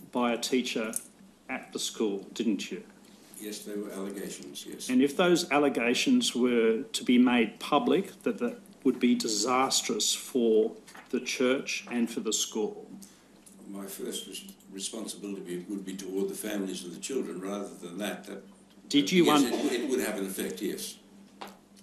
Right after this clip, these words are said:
Speaker 1: More than an effect, it would have been disastrous for the reputation of both the church and the school.
Speaker 2: They're your words, not mine.
Speaker 1: You don't agree with that?
Speaker 2: I would not go to disastrous because I think that the church has passed through lots of, uh, challenges over its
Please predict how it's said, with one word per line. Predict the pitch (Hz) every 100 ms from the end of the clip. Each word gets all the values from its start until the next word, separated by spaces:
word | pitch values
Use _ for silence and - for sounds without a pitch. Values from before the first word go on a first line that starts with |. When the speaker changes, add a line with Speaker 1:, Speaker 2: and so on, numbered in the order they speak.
| - _ - - - _ _ - - - 196 - - _ _ -
Speaker 1:
More | 131 147
than | 147
an | 120 110
effect, | - 160 117
it | 131
would | 127
have | 135
been | 135 127
disastrous | 127 120 135 147 - 143 -
for | 127
the | 117
reputation | 123 127 - 113 113 120
of | -
both | 113 113
the | 113
church | - 123 113 -
and | 110
the | 110
school. | - - 101 - - - _ _ -
Speaker 2:
They're | 98 90
your | 92 95
words, | 92 98 117 - - -
not | -
mine. | 92 - - - - - _ - -
Speaker 1:
You | 123
don't | 151 165
agree | 131 113
with | 92
that? | 92 - - - - - - - - - - - - - - 101
Speaker 2:
I |
would | 123 101
not | 98 95
go | 107
to | 95
disastrous | 87 85 92 104 104 -
because | - 98 101
I | 95
think | 95 104 -
that | -
the | -
church | - 113 113
has | 98
passed | - 107 104 -
through | 95
lots | 101 - 92
of, | 78 - -
uh, | 80
challenges | 98 87 90 85 98
over | 90 90
its | 87 - -